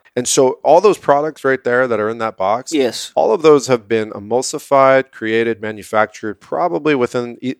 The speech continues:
Speaker 1: maybe two weeks ago to about f-, five months ago.
Speaker 2: Yeah.
Speaker 1: You're, it's almost like made to order.
Speaker 2: Yeah.
Speaker 1: And so every single raw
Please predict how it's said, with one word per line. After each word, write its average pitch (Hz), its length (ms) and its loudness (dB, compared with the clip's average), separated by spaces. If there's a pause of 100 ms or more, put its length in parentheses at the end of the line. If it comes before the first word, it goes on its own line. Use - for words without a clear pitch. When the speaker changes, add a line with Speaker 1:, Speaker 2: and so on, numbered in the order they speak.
(100)
Speaker 1:
maybe 123 360 -4 (280)
two 151 200 -2
weeks 139 260 -4
ago 165 240 0
to - 180 -2
about 113 240 2
f-, - 220 -20 (240)
five 120 240 4
months 107 320 -6
ago. 87 320 -10 (120)
Speaker 2:
Yeah. 123 220 -2 (100)
Speaker 1:
You're, 139 140 -6
it's 127 240 -6
almost 185 240 0
like 104 140 -2
made 110 300 -4
to - 80 -10
order. 104 460 -6 (140)
Speaker 2:
Yeah. 123 280 -6
Speaker 1:
And 120 120 -2
so 135 380 4
every 147 320 2
single 143 400 -2
raw 95 600 2